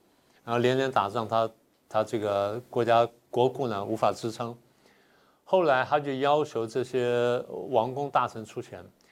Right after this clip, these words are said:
王公大臣其实有钱到不得了，那富到就叫做满地流油，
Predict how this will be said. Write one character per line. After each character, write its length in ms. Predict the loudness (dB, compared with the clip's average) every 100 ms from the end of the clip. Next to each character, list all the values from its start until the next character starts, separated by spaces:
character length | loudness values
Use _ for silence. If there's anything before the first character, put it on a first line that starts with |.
| _ _ -2
王 280 | 2 2 0
公 160 | -6
大 180 | 0 0
臣 160 | 0 -6
其 100 | -8
实 200 | -6 -2
有 220 | 0 0
钱 240 | -2 -6 -2
到 100 | -4
不 320 | -2 0 2
得 200 | 2 2
了， 200 | 2 0
那 80 | -4
富 280 | -6 -2 2
到 100 | 2
就 200 | 2 -4
叫 180 | 0 0
做 80 |
满 300 | 0 -4 -6
地 160 | 0 0
流 240 | 2 0
油， 260 | 0 -2